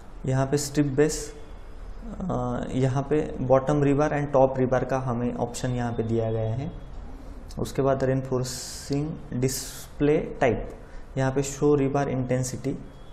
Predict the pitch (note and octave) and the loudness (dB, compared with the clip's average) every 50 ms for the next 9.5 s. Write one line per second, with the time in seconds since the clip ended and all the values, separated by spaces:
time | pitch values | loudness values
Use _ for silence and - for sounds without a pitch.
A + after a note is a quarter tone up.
0 | - - - - - - - - - - - - - - - - - - - - | -16 -16 -18 -18 -18 -16 -14 -12 -12 -12 -14 -16 -18 -18 -16 -16 -16 -16 -16 -18
1 | - - - - - - - - - - - - C3 B2+ - - - C3+ C#3+ C#3 | -18 -16 -16 -16 -16 -16 -18 -18 -18 -16 -8 -6 -4 -4 -2 -2 0 0 2 2
2 | C3 B2+ C3+ C3+ D3 D3 - - C3+ C#3 C#3+ C#3+ C#3+ C#3 C3 C#3 C3+ C3+ B2+ B2+ | 4 4 6 6 4 2 0 2 2 2 2 4 4 2 4 4 4 4 2 0
3 | B2 C#3 B2+ B2+ B2+ C3+ D3 C#3+ - - C#3+ C3+ C3+ C3 B2+ B2 A#2+ A#2 B2 C3+ | 0 -2 -2 -2 -2 -4 -4 -4 0 2 2 4 4 4 2 2 2 2 0 0
4 | D#3 F3+ - - - - - - - - - - B2+ C3 C3+ C3+ C3+ C#3 C#3 D3 | -2 -4 -6 -8 -10 -12 -14 -14 -14 -8 -2 0 2 2 2 2 0 0 0 0
5 | D#3 D3+ C#3+ C#3+ C#3+ C#3+ C#3+ C#3 C3+ - B2 A#2+ A#2+ B2 A#2+ A#2+ D3 D#3 - - | 2 2 4 4 4 2 2 0 0 0 0 2 2 2 0 0 0 0 0 0
6 | A#2+ A2+ A2+ A2 - - A2+ G#2+ G#2+ G#2+ A2 B2+ A#2+ A#2 A#2 A#2 A2+ A2 A2 - | 0 0 0 -2 -4 -4 -4 -4 -2 -4 -4 -4 -4 -4 -4 -2 -4 -4 -4 -4
7 | - A2 A2 - - - - - - - - - - - - - - - - - | -6 -8 -8 -10 -12 -12 -12 -12 -12 -12 -12 -12 -14 -12 -12 -12 -12 -12 -12 -14
8 | - - - - - - - - - - - - B2+ A#2+ A#2+ A2+ - - - - | -14 -14 -14 -14 -14 -14 -14 -14 -16 -16 -10 -6 -6 -4 -4 -4 -6 -6 -6 -4
9 | A2+ A#2+ B2+ A#2+ B2+ B2+ B2 - C3+ C#3+ | -2 -2 -2 -2 -2 -4 -4 -4 -4 -4